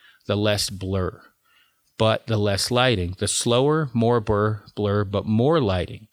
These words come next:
And so if you have the aperture set up s-, low, like an f two point eight, so it's got the big hole, and you have your shutter speed fairly slow, uh, meaning it opens and closes somewhat slow,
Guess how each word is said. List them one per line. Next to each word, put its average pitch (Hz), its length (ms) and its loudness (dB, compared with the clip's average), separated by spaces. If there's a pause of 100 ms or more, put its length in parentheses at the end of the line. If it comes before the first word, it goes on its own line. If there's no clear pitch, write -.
(440)
And 123 200 2
so 127 460 4 (180)
if - 240 -4
you 156 180 0
have 120 520 -2 (480)
the 101 540 0
aperture 113 760 0
set 104 320 0
up 101 300 0
s-, - 640 -8
low, 113 360 2
like 101 280 -2
an 98 100 -2
f 101 240 -4
two 107 200 -2
point 104 380 -2
eight, 113 360 0
so 107 160 -2
it's 95 120 -4
got 98 200 -2
the 95 80 -2
big 98 320 0
hole, 104 500 0 (400)
and 113 140 2
you 110 80 4
have 113 220 2
your 104 100 0
shutter 196 380 0
speed 101 400 0
fairly 110 420 0
slow, 113 680 0 (560)
uh, 110 240 2
meaning 117 360 2
it 98 220 -2
opens 120 340 0
and 95 120 -2
closes 101 420 -2
somewhat 104 400 0
slow, 139 500 0